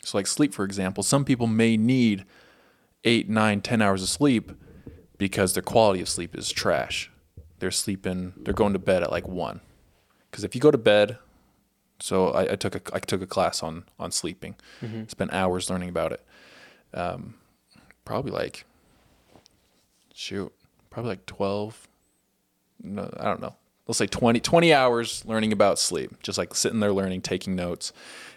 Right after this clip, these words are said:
Speaker 1: and they went into, like, depth on it. But, like, if you go to bed past, like, ten, eleven-ish, we'll say ten thirty, every hour you're up, you need to add, like, an extra two hours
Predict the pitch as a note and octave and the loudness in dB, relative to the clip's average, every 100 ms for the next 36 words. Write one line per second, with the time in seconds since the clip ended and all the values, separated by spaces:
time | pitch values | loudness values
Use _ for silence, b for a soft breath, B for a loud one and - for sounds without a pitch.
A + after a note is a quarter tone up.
0 | - F#2 G2 G#2+ G2+ F#2+ G2 F2 F2+ - | -8 -6 -2 2 2 2 -2 -8 -8 -10
1 | F#2+ D#2+ F#2 F2 E2 - D#2 D2+ - B | -8 -8 -2 -2 -2 -4 -6 -6 -12 B
2 | B B B B B - F#2+ F#2 C3 D#3 | B B B B B -6 -4 -2 6 6
3 | A#2+ G#2 G#2 F#2+ - G2 F#2+ - E2 - | 8 6 6 2 2 4 4 2 -4 -4
4 | - F#2+ F#2 F2+ F#2+ - - F#2+ F2+ F2+ | -4 -2 0 -2 -8 -16 -8 -4 0 0
5 | G2 G#2 A#2 - A2+ A2+ - - - A2 | 0 -2 -4 -2 2 2 2 -6 -8 -4
6 | G2+ - A2 G#2+ G#2 G#2+ A#2 B2+ b b | -4 -2 -2 2 2 4 0 -2 b b
7 | b b b b - A#2+ C3 A2+ A2 A2 | b b b b -2 2 4 4 4 4
8 | G2 F#2+ - G2 E2 - - A2 A2+ G#2 | 0 0 4 6 4 -2 -4 0 2 0
9 | - F#2 F2+ - E2+ - F#2 - - F2+ | 2 2 2 0 -6 -6 -8 -8 -10 -8
10 | - C#3+ B2 G2+ F2 E2+ E2+ - | -4 2 4 6 4 2 -4 -8